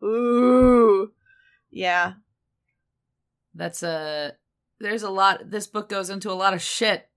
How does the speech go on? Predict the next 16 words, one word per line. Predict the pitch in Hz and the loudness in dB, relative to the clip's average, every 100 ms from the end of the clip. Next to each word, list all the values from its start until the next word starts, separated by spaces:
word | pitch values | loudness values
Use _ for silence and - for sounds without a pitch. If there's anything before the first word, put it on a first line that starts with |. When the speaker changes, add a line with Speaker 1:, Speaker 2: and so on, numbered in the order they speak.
| - | -12
Speaker 2:
This | 185 185 | -10 -6
book | 208 196 - | -6 -6 -4
fucks | 208 - | -4 -4
you | 208 208 | -6 0
up. | 208 - _ _ _ _ - 539 466 - - - | 0 0 _ _ _ _ -20 -18 -18 -20 -14 -4
There's | 208 202 | -2 0
also | 240 262 247 | 0 2 2
a, | 196 - | 0 -2
a, | 156 190 160 | -6 -4 -2
again, | 220 220 214 | 0 0 2
on | 208 | 0
a | 196 | -2
throwaway | 208 220 214 208 | -2 0 0 -2
sentence | 208 196 196 196 190 | -2 -4 -6 -10 -12
of | 170 | -6
bodies, | 180 185 185 175 175 - | 0 0 0 -2 -4 -6